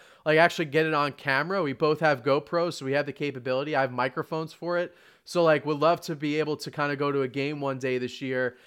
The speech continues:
and kinda just do, like, a video vlog of us, like, doing something like that for our audience. So if you guys think that's, like, a cool thing for us to do, or you're excited about something like that, comment below. Tell us where we should go,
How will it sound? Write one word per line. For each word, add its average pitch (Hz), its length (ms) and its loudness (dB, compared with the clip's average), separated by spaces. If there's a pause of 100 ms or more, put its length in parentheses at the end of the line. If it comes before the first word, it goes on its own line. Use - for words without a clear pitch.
(180)
and 135 80 -10
kinda 175 160 8
just 151 140 0
do, 180 80 2
like, 156 160 2
a 139 60 2
video 147 360 2
vlog 127 280 2
of 127 120 -2
us, 127 280 -2
like, 123 400 -2
doing 165 280 0
something 147 440 -6
like 143 260 0
that 120 220 0
for 127 200 -4
our 120 60 0
audience. 123 420 -2
So 127 180 0
if - 100 -6 (280)
you 185 140 -6
guys 202 240 6
think 190 160 2
that's, 175 220 0
like, 151 80 -2
a 143 60 -4
cool 170 280 -4
thing 160 220 -6
for 160 180 -6
us 147 140 -2
to 147 100 -8
do, 147 320 -4
or 135 100 0
you're 127 120 -2
excited 139 320 0
about 135 200 0
something 135 280 -6
like 139 220 -4
that, 156 280 4 (220)
comment 190 280 6
below. 175 300 4
Tell 165 220 0
us 160 120 -6
where 165 140 -2
we 165 80 -2
should 156 240 -10
go, 143 400 2